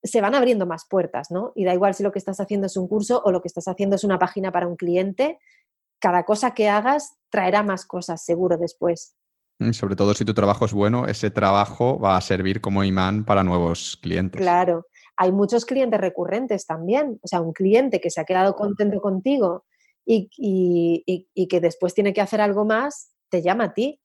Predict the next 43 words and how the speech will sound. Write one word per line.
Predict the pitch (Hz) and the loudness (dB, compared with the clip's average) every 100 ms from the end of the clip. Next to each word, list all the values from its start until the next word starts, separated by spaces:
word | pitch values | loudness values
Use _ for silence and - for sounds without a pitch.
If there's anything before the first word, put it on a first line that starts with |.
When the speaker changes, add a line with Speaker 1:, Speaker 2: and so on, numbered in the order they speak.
| _ _ - | _ _ -4
Speaker 1:
O | |
incluso | 196 190 180 175 | -2 0 0 0
me | 180 | -4
ha | 180 | -2
pasado | 185 208 | 0 2
el | 202 | 2
caso | 214 208 262 | 2 2 2
de | 247 | 2
clientes | 214 196 220 240 175 170 - | 0 2 2 2 -4 -6 -2
que, | 226 196 - _ _ _ _ - | 0 0 -4 _ _ _ _ 0
eh, | 190 185 180 180 180 | 2 4 4 2 0
después | 180 190 185 208 214 202 - | 0 -2 -2 -2 0 0 -2
de | 233 226 226 226 226 220 | 0 2 2 2 2 0
hacer | 220 226 | 0 -2
un | 220 | 0
trabajo, | 226 254 262 185 - | 2 2 0 -6 -8
quizá | 165 185 185 - | -10 -2 -2 -2
se | 190 | -4
pusieran | 180 208 202 220 | -2 0 2 2
en | 214 | 0
contacto | 214 214 262 262 170 | -2 2 0 0 0
y | 160 | 0
en | 175 | -2
ese | 208 | -2
momento... | 208 220 262 202 165 - _ _ _ _ _ _ _ _ _ | -2 0 0 0 -2 -4 _ _ _ _ _ _ _ _ _
Claro, | - 214 208 - | 0 2 4 0
a | 165 | -4
mí | 180 | 0
me | 196 | 0
puede | 202 226 233 | 2 2 4
pasar | 233 254 254 | 2 2 0
que | 240 | 0
tú | 196 | -4
me | 196 | -6
escribas | 196 214 226 220 | -6 -2 0 0
un | 240 | 0
email | 233 233 269 - | 0 2 0 -2
y | 185 | -2
yo | 180 | -2
esté | 175 269 262 202 - - | 0 0 0 -2 -6 -4
en | 214 202 | -2 2
la | 196 | 0
montaña, | 185 185 190 247 254 233 | 0 -2 0 0 2 -2